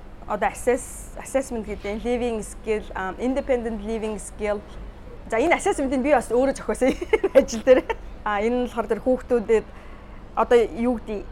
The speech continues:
assessment гэдэг нэг хүүхдийг шалгах одоо ямар цагдаа биш, тэ? Одоо илүү trauma, trauma informed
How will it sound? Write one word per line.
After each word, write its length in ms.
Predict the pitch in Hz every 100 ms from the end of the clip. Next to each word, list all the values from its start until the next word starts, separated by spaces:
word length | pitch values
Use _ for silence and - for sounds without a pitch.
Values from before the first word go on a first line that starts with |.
| - - -
assessment 480 | - 320 - 269 214
гэдэг 320 | 202 190 196
нэг 40 | 240
хүүхдийг 320 | 233 - 240
шалгах 400 | - 190 - 190
одоо 160 | 190 214
ямар 160 | -
цагдаа 400 | - 208 - 247
биш, 160 | - -
тэ? 80 | 480 - - - - - -
Одоо 240 | 202 214
илүү 240 | 233 254 285 339
trauma, 560 | 330 311 294 285 196 - - -
trauma 480 | - - 277 294 277
informed 560 | 247 - 240 226 226